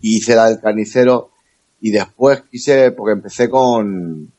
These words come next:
con la esta, con la pícara, y no me, no me hacía mucha gracia, y volví a empezar con el, con el guerrero, y el tío este, ¿dónde está? ¿Dónde está? ¿Dónde está? Pues creo que me salió cuando hice la segunda.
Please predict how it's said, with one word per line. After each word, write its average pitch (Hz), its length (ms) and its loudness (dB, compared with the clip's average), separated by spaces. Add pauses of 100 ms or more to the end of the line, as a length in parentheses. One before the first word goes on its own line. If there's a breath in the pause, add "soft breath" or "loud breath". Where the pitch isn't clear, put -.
(520)
con 87 520 -2
la 85 140 -4
esta, 85 260 -8
con 87 140 -4
la 80 200 0
pícara, 85 400 -10 (280 soft breath)
y 117 100 -2
no 117 140 2
me, 113 260 2
no 110 100 -4
me 120 100 0
hacía 110 280 -2
mucha 98 280 -8
gracia, 82 420 -8
y 113 360 -6
volví 104 420 0
a 120 40 2
empezar 120 380 -6
con 98 200 -4
el, 87 460 -8
con 87 140 -8
el 85 280 -8
guerrero, 95 460 -2 (760)
y - 280 2 (420)
el 85 260 -8
tío 98 200 -2
este, 104 240 -2
¿dónde 95 220 0
está? 165 420 -8 (220)
¿Dónde 82 200 -8
está? 147 400 -6 (160)
¿Dónde 82 220 -10
está? - 360 -8 (400)
Pues - 340 -10 (120)
creo 117 140 0
que 139 60 6
me 139 100 4
salió 131 560 -2 (440)
cuando 92 220 -4
hice 101 160 -4
la 120 80 0
segunda. 87 540 -6